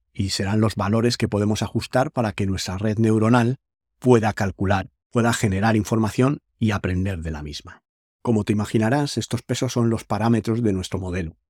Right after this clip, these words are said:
y son los valores que podemos ajustar para nuestra neurona y para nuestra red neuronal. Pero esto ya os sonará de cuando hablamos del modelo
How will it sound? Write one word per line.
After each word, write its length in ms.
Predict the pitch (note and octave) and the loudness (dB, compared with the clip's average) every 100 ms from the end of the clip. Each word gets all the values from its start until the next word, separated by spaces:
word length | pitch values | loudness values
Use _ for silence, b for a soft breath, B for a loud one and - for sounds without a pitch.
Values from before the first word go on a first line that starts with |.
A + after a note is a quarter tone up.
| _ _ | _ _
y 480 | - G2 G2 G2 - _ | -8 -6 -6 -8 -12 _
son 220 | - A2 | 0 2
los 100 | G#2+ | 2
valores 320 | G#2 A#2+ A#2+ | 4 6 4
que 80 | - | 2
podemos 260 | E2+ E2+ - | -4 -4 -4
ajustar 460 | G2 A2 - B2+ | -6 -4 0 0
para 240 | - F2+ F2 | -2 -4 -4
nuestra 260 | F2+ - | -4 -4
neurona 540 | G2 G#2 A2 A#2+ A#2 - | -2 0 4 6 6 2
y 140 | G2 | -4
para 400 | - G2+ G2+ A2+ - | -2 -2 -2 -2 -2
nuestra 380 | - G#2 - F#2 | 0 0 0 -4
red 220 | G2+ G2+ - | -4 -4 -4
neuronal. 580 | A2+ F#2 D#2+ D2+ D2+ - _ _ | -4 -2 -2 -4 -8 -12 _ _
Pero 160 | - A2 | -4 -2
esto 200 | - C3 | 2 4
ya 300 | A#2 A#2+ C3+ - | 4 4 2 -2
os 160 | A2+ | -2
sonará 500 | - G#2 G2+ A#2 B2+ - | 0 0 2 2 0 -4
de 180 | G2+ G#2 | -4 -2
cuando 340 | A2+ G2+ F#2+ | 0 2 2
hablamos 560 | F#2+ G2 G2+ G#2 G#2+ G2+ | 2 2 2 2 0 -2
del 200 | G2+ G2+ | -2 -2
modelo 580 | F2 F2 A2 G2 A#2 | -4 0 0 0 -2